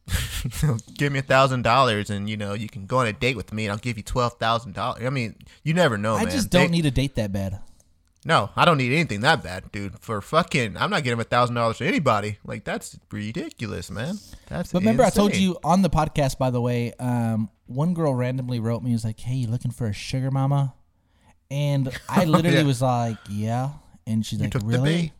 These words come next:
Speaker 2: And I'm just like, "Yes, I am." And she's like, "Okay, well, no strings attached. I'll just send you money and da da da da." I was like, "All right, cool." And sh-, I was like, "Go ahead and send it to me."
Speaker 1: <laughs>
Speaker 2: And she,
Speaker 1: Great.
Speaker 2: and she
Speaker 1: Cool.
Speaker 2: was, <laughs> she was
Speaker 1: All right,
Speaker 2: like,
Speaker 1: cool.
Speaker 2: "All right, well, first I would like to blah, blah, blah." I'm like,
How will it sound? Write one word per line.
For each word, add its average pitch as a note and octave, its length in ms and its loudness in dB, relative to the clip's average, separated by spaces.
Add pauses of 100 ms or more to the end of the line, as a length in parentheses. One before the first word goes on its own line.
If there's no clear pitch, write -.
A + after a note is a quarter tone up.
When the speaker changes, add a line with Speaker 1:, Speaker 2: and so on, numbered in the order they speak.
(500)
Speaker 2:
And G#2+ 140 0
I'm G#2 120 2
just - 120 -6
like, F#2+ 180 -8
"Yes, A2+ 320 -4
I D3+ 140 0
am." C3 400 0 (200)
And G#2+ 120 -4
she's - 120 -8
like, G#2 180 -8
"Okay, A2+ 360 -2
well, G#2+ 220 -2 (520)
no C#3 160 2
strings C#3+ 320 -2
attached. A#2+ 460 -2
I'll A#2+ 40 -2
just A#2 180 -8
send B2 200 0
you A#2 80 -2
money A#2 460 2
and G2+ 160 0
da A2 100 0
da A#2 60 0
da A2 260 0
da." A2 140 -2
I - 20 -2
was G#2 120 -4
like, F#2+ 140 -12
"All A#2 60 -4
right, G#2+ 220 -2
cool." A#2 440 -4
And G#2 200 -2
sh-, - 200 -16
I G#2+ 120 -2
was A2 100 -2
like, G#2 220 -4
"Go A#2+ 80 -4
ahead B2 120 0
and A#2 80 -2
send A#2+ 200 0
it - 60 -16
to G#2 100 -2
me." F#2 100 -2 (600)
Speaker 1:
<laughs> G#4 100 4 (300)
Speaker 2:
And B2 200 4
she, - 80 0
Speaker 1:
Great. C#3+ 300 2
Speaker 2:
and D3 140 2
she D#3+ 120 0
Speaker 1:
Cool. D3+ 80 4
Speaker 2:
was, C3+ 160 2
<laughs> - 760 0
she - 140 -4
was C3+ 80 4
Speaker 1:
All C3+ 80 6
right, C3 40 2
Speaker 2:
like, C3 80 -8
Speaker 1:
cool. C3+ 100 0
Speaker 2:
"All C3 60 4
right, A#2+ 260 0
well, B2 260 2
first D3+ 400 -2
I B2 80 0
would A#2+ 100 -2
like B2+ 200 -4
to A2+ 380 0 (140)
blah, C3 140 0
blah, C3 160 0
blah." A2+ 360 0
I'm A2+ 120 0
like, G#2+ 180 0